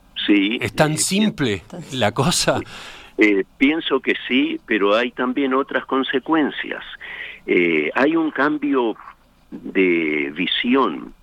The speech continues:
Speaker 1: que tiene que ver con, eh, un tema geopolítico. El actual gobierno de Argentina,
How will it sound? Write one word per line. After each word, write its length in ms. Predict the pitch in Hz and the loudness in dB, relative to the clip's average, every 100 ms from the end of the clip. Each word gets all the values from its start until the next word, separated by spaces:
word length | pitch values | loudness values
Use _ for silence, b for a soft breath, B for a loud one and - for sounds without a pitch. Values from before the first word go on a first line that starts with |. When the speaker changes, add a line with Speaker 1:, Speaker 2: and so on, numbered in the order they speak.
| B - | B -2
Speaker 1:
que 140 | 104 | -2
tiene 340 | - 120 127 123 | 0 2 2 2
que 160 | 110 | 2
ver 300 | 101 117 127 | 4 2 0
con, 960 | 120 104 110 120 110 95 85 78 71 65 B B B - - | -2 0 2 0 0 -2 -2 -4 -6 -10 B B B -14 -6
eh, 920 | 50 - - - - - - - - - - | -4 -2 -2 -2 -4 -6 -8 -12 -16 -20 -4
un 200 | 147 127 | 2 2
tema 300 | 120 151 156 | 2 0 2
geopolítico. 1000 | 135 - 135 - 117 120 - 143 - - - _ B B B B - | 0 2 2 2 0 0 -2 -12 -12 -16 -16 _ B B B B 2
El 220 | 123 110 | 4 4
actual 400 | 113 - 170 175 | 0 2 2 4
gobierno 560 | 143 117 127 135 117 95 | 0 0 0 2 0 0
de 60 | |
Argentina, 760 | 87 - 107 104 131 139 151 | -2 -4 -8 -4 -2 0 -2